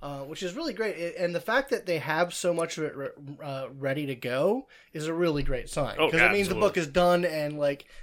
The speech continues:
Speaker 1: they're gonna be able to really, like, wrap it up and, and get us the actual book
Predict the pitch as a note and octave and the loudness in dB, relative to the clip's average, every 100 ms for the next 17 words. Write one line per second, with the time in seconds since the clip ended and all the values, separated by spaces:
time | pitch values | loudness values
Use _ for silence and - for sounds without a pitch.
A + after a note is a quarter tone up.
0 | - D3+ D#3 D3+ D3 D3 D3 D3+ D3 D3+ | -8 -2 2 2 0 -2 -2 -2 0 2
1 | D#3 D3+ C#3+ C#3+ C3+ - _ _ F#3 E3 | 2 2 0 0 -2 -6 _ _ -2 2
2 | D3+ D#3 D3 D#3+ C#3+ C3+ C3+ C#3 C3+ C3 | 2 4 6 6 4 -4 -8 -10 -10 -12
3 | - D3+ C3 - C#3+ B2+ - B2 A#2 - | -6 -4 -4 -6 -4 -4 -6 -12 2 6
4 | E3+ E3+ | 6 4